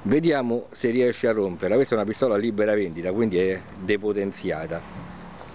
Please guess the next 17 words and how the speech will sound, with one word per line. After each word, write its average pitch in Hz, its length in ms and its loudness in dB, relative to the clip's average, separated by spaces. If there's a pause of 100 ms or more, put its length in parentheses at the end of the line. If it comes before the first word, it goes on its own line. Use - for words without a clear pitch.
(100)
Le-, 135 200 4 (2000)
vediamo 117 580 2 (320)
se - 160 -2
riesce 98 560 -2
a 92 140 0
romperla, 82 580 -4 (1500)
eh? 220 280 0 (920)
L'ha 90 180 -2
proprio 135 380 -2
aperta, 101 420 0
guardate. 92 560 -4 (1700)
Guardate 113 420 0
che 110 120 0
cosa 117 220 0
le 107 120 0
ha - 20 -4
fatto. - 420 -8